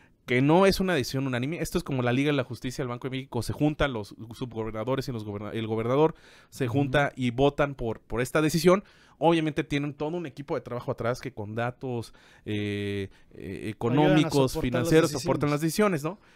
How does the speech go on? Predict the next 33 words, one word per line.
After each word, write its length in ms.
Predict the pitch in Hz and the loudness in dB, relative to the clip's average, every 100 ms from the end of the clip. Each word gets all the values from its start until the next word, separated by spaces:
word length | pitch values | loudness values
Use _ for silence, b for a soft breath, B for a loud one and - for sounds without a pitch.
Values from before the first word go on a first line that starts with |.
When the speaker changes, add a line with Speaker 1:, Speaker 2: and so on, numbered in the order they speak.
| b | b
Speaker 1:
Entonces, 420 | 139 180 185 190 - | 0 2 2 0 -2
eh, 200 | 147 143 | -2 0
si 120 | 107 151 | 0 -2
no, 180 | 165 190 | 2 2
no, 240 | 185 208 | 4 4
no 140 | 196 214 | 4 2
recuerdo 340 | 233 - 190 | 2 2 4
muy 120 | 180 | 4
bien 140 | 185 180 | 4 4
el 80 | |
número 300 | 160 165 165 | 2 4 2
de, 160 | 143 107 | 2 -2
de 160 | 113 110 | -4 -4
cuánta, 480 | 139 131 - 131 | -2 -2 0 0
del, 380 | 104 113 104 87 | -2 -4 -4 -6
del 100 | 113 113 | -4 -2
número 300 | 139 143 127 | -2 -4 -4
de 140 | 107 | -8
consejeros, 680 | - 117 110 107 131 151 139 | -8 -10 -8 -4 0 0 0
go-, 140 | 113 98 104 | -6 -16 -16
subgobernadores 760 | 127 110 107 107 107 123 123 107 | -14 -10 -8 -6 -4 -4 -6 -8
y 200 | 95 92 | -8 -6
el 100 | 101 | -4
gobernador, 540 | 113 127 151 185 208 b b b b b b - | -2 0 2 2 0 b b b b b b 4
pero 400 | 160 156 156 - | 8 8 6 2
no 260 | 143 165 | 2 4
fue 160 | 180 185 | 4 4
unánime, 560 | 180 190 190 175 151 - - | 4 2 0 0 -4 -10 -10
como 240 | - 127 123 | -8 -6 -4
siempre 400 | 147 143 143 139 | -4 -4 -4 -4
había 220 | 135 127 | -4 -6
sido. 320 | - 143 120 _ _ | -8 -10 -10 _ _
Speaker 2:
Ok. 180 | 151 143 | -8 -2